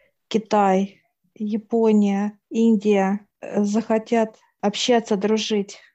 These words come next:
Турция тоже захочет договориться,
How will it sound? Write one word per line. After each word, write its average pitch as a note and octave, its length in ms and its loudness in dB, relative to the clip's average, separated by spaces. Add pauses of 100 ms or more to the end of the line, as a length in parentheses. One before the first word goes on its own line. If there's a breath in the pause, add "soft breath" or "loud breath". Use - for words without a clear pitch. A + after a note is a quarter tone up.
(1300)
Турция G#3+ 460 0
тоже G3 360 -4 (120)
захочет G#3 680 -4
договориться, G3+ 880 -6